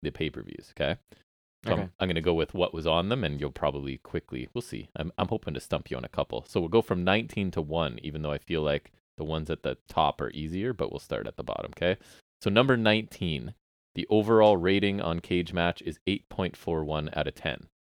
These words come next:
Speaker 1: Okay, so here's some of the issues. You tell me what it was. Uh, Daniel Bryan produced another feel-good moment by kicking off, winning the Intercontinental Championship for the fir-
Speaker 2: WrestleMania thirty-one.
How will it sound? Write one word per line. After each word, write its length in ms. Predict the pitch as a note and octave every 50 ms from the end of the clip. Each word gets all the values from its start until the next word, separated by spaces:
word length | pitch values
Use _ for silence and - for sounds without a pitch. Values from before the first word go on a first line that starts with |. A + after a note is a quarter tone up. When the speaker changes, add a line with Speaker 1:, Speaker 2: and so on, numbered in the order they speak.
| _ _ _
Speaker 1:
Okay, 200 | - D#2+ D#2 D#2+ -
so 140 | - E2+ D#2
here's 340 | - F2+ E2+ E2 D#2+ D#2
some 220 | - - F2+ E2 D#2+
of 140 | D#2 C#2+ C#2+
the 180 | D#2 - -
issues. 380 | D#2 - - - A2 G#2+ G#2+ G2
You 100 | E2 D2+
tell 220 | - - F#2 E2
me 100 | D2+ D2
what 140 | C#2 C#2 C2
it 40 | -
was. 300 | B1 B1+ A1+ G1+ - - - _ _ _ _ _ _ _ _ _ _ _ _
Uh, 440 | - F2 F2 E2+ E2+ E2+ E2+ E2+ - - _ -
Daniel 360 | - G2 G2+ A2 B2 B2+ A#2
Bryan 540 | G#2 - A2+ A2+ A#2+ C3 D3+ F3+ G3 G#3+ - _ _ _ _ _ _ _ _ _ _
produced 320 | - - G2 G#2+ G2+ - -
another 280 | G2 F#2 G2 G2 F#2+
feel-good 460 | - - G#2+ G#2 G#2+ G2+ G#2 A2 F#2+ G2+
moment 280 | G2+ G#2 A2 A#2+ B2 -
by 100 | F#2 F2
kicking 400 | E2+ - - B2+ - - A2+ G2+
off, 460 | F2 F2 F#2 G2+ A#2+ C#3+ - - - _ _ _ _ _ _
winning 260 | G2 G2+ G2+ F#2+ F2+
the 120 | F2 F2+
Intercontinental 720 | - G2+ A2 - A2+ - - - G#2+ G#2 G2+ G2+ G2+ G2+
Championship 600 | F2+ - - G#2+ G2+ - - G2+ F#2+ - - -
for 120 | - A2 G#2+
the 80 | F#2
fir- 80 | - A2
Speaker 2:
WrestleMania 320 | G#2+ A2 G#2+ G#2 G#2+ G#2+
thirty-one. 400 | - - F#2 F#2+ F#2 F#2 F#2 F#2+